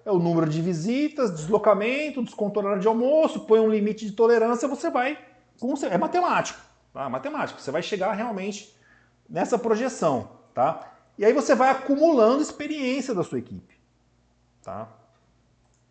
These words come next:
Porque, cara, as pessoas não são iguais, né?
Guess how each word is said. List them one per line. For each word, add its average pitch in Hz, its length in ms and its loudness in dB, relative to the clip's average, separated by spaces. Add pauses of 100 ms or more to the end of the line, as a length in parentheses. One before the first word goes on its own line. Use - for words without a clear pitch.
(220)
Porque, 156 480 0
cara, 156 220 4
as 120 80 -2
pessoas 143 320 2
não 302 80 -4
são 254 220 0
iguais, 117 600 -2 (400)
né? 131 320 -8